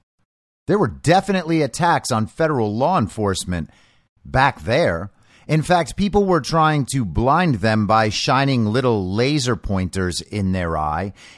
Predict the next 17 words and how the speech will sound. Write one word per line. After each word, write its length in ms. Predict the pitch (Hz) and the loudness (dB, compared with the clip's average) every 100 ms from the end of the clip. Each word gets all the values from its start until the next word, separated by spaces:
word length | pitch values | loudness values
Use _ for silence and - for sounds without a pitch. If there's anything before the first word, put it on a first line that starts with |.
| - | -4
and 200 | 147 139 | 0 2
they 100 | 143 | 2
were 200 | 127 120 | 2 -2
freezing 800 | - 156 160 180 151 156 113 92 | -4 -4 -2 -2 -2 0 0 -2
water 380 | 107 143 165 101 | 0 2 2 0
bottles 640 | 80 80 76 78 101 104 - _ _ | -2 -2 -4 -6 -8 -10 -16 _ _
so 200 | - 156 | -2 0
that 160 | 131 98 | 0 -2
they 180 | 131 123 | -2 -2
could 380 | - 117 98 - _ _ - | 0 -2 -2 -8 _ _ -8
pelt 320 | 123 165 - - _ _ - | 0 0 0 -10 _ _ -6
the 160 | 113 | -2
officers 600 | 107 101 - - 104 90 | 2 0 -2 -6 -4 -4
with 280 | 80 101 - | -4 -4 -4
them 360 | 92 90 110 110 _ _ - | -4 -2 -2 -4 _ _ -4
like 320 | 104 110 - | 0 0 -4
bricks. 720 | 71 101 143 143 - - | -6 0 2 2 -2 -8